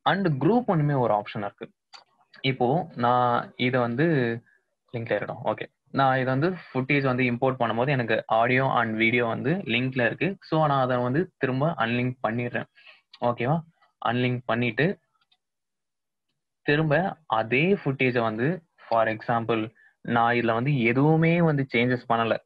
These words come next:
அதாவது unlink பண்ணி அப்படியே தான் வச்சிருக்கேன். வேற எந்த சேஞ்சஸுமே நான் பண்ணல. லைக் நான் cut பண்ணல, எதுவுமே பண்ணல.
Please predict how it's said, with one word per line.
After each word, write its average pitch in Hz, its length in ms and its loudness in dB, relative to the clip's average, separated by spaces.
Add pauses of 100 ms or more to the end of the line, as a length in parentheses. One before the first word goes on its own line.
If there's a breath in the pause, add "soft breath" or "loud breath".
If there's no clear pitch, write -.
(180)
அதாவது 113 420 2
unlink 156 580 4
பண்ணி 127 320 0
அப்படியே 135 360 0
தான் 143 180 2
வச்சிருக்கேன். 120 380 -2 (320)
வேற 113 260 2
எந்த 143 280 4
சேஞ்சஸுமே 147 420 0
நான் 123 220 2
பண்ணல. 110 300 0 (120)
லைக் 110 220 0
நான் 107 260 0
cut 110 300 0
பண்ணல, 123 460 2 (460 soft breath)
எதுவுமே 156 420 2
பண்ணல. 123 460 0